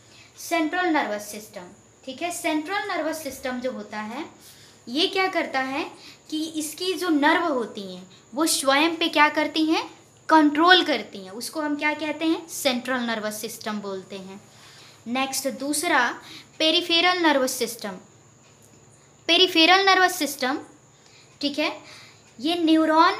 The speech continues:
एक न्यूरॉन दूसरे न्यूरॉन से मिलकर आकर ब्रेन और स्पाइनल कॉर्ड से जुड़ी होती हैं,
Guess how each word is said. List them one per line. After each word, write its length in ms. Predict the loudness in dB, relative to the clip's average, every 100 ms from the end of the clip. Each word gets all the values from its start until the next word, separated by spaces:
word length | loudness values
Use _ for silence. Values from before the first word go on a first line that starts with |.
| -8 -20 -20 -4
एक 280 | 0 0 2
न्यूरॉन 500 | 2 4 4 4 2
दूसरे 420 | 0 0 0 0
न्यूरॉन 400 | 2 4 4 2
से 200 | 0 0
मिलकर 440 | 2 0 -2 -4
आकर 540 | -6 -4 -4 -2 -2 -2 -2
ब्रेन 320 | -2 -2 -4
और 280 | -4 -4 -4
स्पाइनल 580 | -6 -4 -2 -2 -4 -4
कॉर्ड 300 | -2 -2 -2
से 400 | -4 -6 -6 -14 -20 -14
जुड़ी 400 | -6 -2 0 0
होती 340 | 0 -4 -10
हैं, 240 | -14 -16